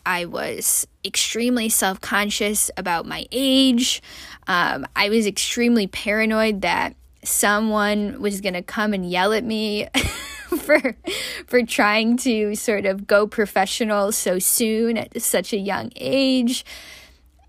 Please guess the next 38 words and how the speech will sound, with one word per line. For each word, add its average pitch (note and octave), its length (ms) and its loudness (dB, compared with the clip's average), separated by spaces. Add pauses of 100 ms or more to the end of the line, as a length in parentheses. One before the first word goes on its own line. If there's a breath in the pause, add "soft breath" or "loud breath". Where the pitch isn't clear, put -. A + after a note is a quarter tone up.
(160)
Uh, G#3+ 100 0
granted, G#3 580 2 (200)
that's G3+ 340 2
really G3 260 2
just F#3+ 380 -2
m-, - 320 0
the G#3+ 300 0
voice, F#3 560 0
the G3+ 100 -2
imposter G3 640 0
syndrome F#3+ 800 -2
voice F#3 580 0
inside F3+ 420 0
of F#3 140 -8
my D#3+ 140 -4
head. C4 500 2
<laughs> A3+ 60 -4 (1040 loud breath)
But B3 320 4
I, A3 180 2 (120)
I, - 100 -8 (140)
I B3 140 2
really B3 380 4
do A#3 280 0
think A3 400 -4
that F#3 340 2 (180)
I G#3 100 -4
was G#3 120 -2
kind C4 300 0
of B3+ 80 4
afraid A#3+ 420 2
to A3 100 2
tell G#3+ 240 -2
my A3 180 2
story A#3 420 2
for - 180 -6
those F#3+ 340 0
reasons, B3 580 -2
though. - 340 -6